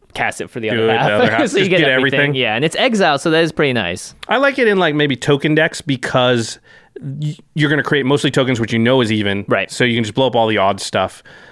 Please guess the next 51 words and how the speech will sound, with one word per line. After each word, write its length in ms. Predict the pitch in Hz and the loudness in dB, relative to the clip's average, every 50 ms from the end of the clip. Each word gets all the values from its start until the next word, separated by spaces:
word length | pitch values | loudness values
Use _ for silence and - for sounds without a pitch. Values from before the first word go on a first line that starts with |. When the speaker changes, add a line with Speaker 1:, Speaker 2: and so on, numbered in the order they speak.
| - - _ | -20 -16 _
Speaker 2:
and, 360 | - 117 107 101 98 98 - - - - 107 | -4 -2 -2 -2 -2 -4 -6 -10 -14 -14 -6
you 100 | 139 123 | -4 -2
know, 100 | 104 95 | -2 0
your 160 | 95 101 107 | 0 0 0
board's 220 | 101 104 101 98 - | 0 0 -2 -2 -2
gonna 140 | 107 104 101 | -2 -4 -4
be 180 | 101 - - | -4 -4 -4
intact 360 | 104 104 - - 95 92 - | -4 -4 -4 -4 -4 -4 -4
most 340 | - 101 104 98 92 - - | -4 -4 -4 -4 -4 -4 -6
of 100 | 101 92 | -6 -6
the 80 | 95 98 | -6 -8
time. 300 | - - 104 101 110 113 _ _ - | -6 -4 -4 -4 -6 -6 _ _ 0
Speaker 1:
Yeah, 300 | 349 415 370 220 151 139 | 2 2 4 2 2 2
that's 220 | 143 156 160 - | 0 0 0 0
why 120 | 175 160 | 0 2
you 160 | 151 147 143 135 | 2 2 2 2
run, 160 | 139 131 131 | 2 2 0
like, 120 | 127 117 | 0 0
a 40 | 135 | 0
Retribution 480 | 127 120 113 - 107 117 110 104 - 120 | 0 0 0 -2 -4 -4 -4 -4 -4 -4
of 60 | 110 | -4
the 40 | 117 | -2
Meek 220 | 117 113 113 107 | -2 -2 -2 -2
and 180 | 127 113 110 110 | -4 -6 -4 -2
token 220 | - 117 104 110 | -2 -2 -2 0
decks 240 | 110 110 107 - - | 0 -2 -2 -4 -4
too, 240 | - - 117 104 101 | -4 -2 -2 0 -2
'cause 140 | 101 - 113 | -2 -2 -2
Speaker 2:
Yeah. 100 | 107 98 | -2 -2
Speaker 1:
it's 140 | 95 - 110 | -2 -4 -6
of 100 | 104 98 | -6 -6
the 60 | 101 | -6
power, 400 | 92 - 113 101 104 101 98 - - | -6 -4 -2 0 0 -2 -2 -4 -4
uh, 260 | - 104 95 98 98 - - | -4 -2 -2 -2 -4 -4 -8
limitation 640 | 95 - 113 110 104 104 - - 101 95 - 110 104 | -10 -8 -6 -4 -4 -4 -2 -4 -4 -4 -4 -4 -4
there. 160 | 101 101 101 | -4 -4 -4
So 160 | - - 131 | -2 -2 0
yeah, 200 | 139 151 151 123 | 2 2 2 2
I, 180 | 147 156 - 170 | 0 0 0 0
I 20 | |
think 160 | 165 226 226 | 0 2 0
this 120 | 208 196 - | 0 0 0
is 200 | 185 147 143 147 | -2 0 0 0
an 200 | 143 139 135 135 | 0 0 0 0
interesting 460 | - 190 175 156 175 - - 165 143 | 2 2 2 2 2 0 0 0 2
board 240 | 131 143 143 127 131 | 2 2 2 2 2
wipe. 220 | 139 135 135 - | 2 0 0 -2
I 160 | - 120 120 135 | -2 -2 -2 0
don't 180 | 139 139 135 | 0 -2 -2
see 280 | - - - - 135 123 | -4 -4 -2 0 0 0
it 120 | 113 - | 0 -2